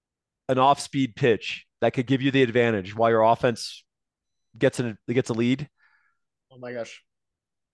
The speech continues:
Speaker 1: It's the dime, Ian. Can we put in a true dime and don't respond for Maurice Blackwell? You know what I mean? I mean a real dime. And Ryan Watts should be healthy by then.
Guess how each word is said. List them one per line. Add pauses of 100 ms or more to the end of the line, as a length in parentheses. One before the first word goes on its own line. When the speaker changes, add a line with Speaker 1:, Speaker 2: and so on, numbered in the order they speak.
Speaker 1:
It's
the
dime,
Ian. (1600)
Can
we
put
in
a
true
dime
and
don't
respond
for
Maurice
Blackwell? (360)
You
know
what
I
mean? (120)
I
mean
a
real
dime. (1200)
And
Ryan
Watts
should
be
healthy (540)
by
then.